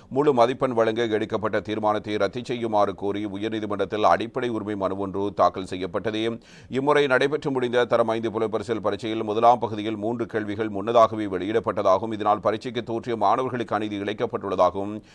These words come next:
மனுதாரர்கள் இவ்வாறு தெரிவித்திருக்கிறார்கள். இந்த மனுக்களை முழு உயர்நீதிமன்ற நீதிபதிகள் முன்னிலையில் விசாரிக்குமாறு கோரி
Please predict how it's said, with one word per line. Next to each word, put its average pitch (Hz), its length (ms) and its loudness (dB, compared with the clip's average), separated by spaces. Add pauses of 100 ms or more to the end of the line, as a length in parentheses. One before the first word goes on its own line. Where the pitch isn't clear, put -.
(300)
மனுதாரர்கள் 113 520 4
இவ்வாறு 101 340 2
தெரிவித்திருக்கிறார்கள். 101 800 -2
இந்த 110 160 -4
மனுக்களை 127 420 -2
முழு 117 300 -2
உயர்நீதிமன்ற 110 560 -2
நீதிபதிகள் 104 520 -4
முன்னிலையில் 101 400 -4
விசாரிக்குமாறு 98 720 0
கோரி 107 420 -2